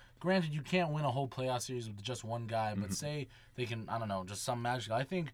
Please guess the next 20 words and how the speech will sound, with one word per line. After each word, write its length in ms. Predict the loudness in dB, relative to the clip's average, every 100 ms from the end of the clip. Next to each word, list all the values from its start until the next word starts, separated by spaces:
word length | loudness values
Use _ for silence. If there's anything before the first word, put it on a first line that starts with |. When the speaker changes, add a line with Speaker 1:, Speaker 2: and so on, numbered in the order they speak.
| -12 -20 -16 -4
Speaker 1:
the 120 | 0
Milwaukee 400 | 6 6 6 2
Bucks 320 | 4 2 2
are 80 | -2
a 40 | -2
tough, 440 | 4 4 4 -4
tough 260 | -2 -2 -2
eight 220 | -8 -6
seed. 260 | -8 -8 0
Speaker 2:
They, 120 | 0
they 220 | 4 8
are, 220 | 10 10 8
they 120 | 6
are 120 | 4
a 60 | 4
tough 320 | 2 0 -2
eight 220 | -2 0
seed, 240 | 0 2 2
and, 220 | 2 0
um, 340 | 2 2 0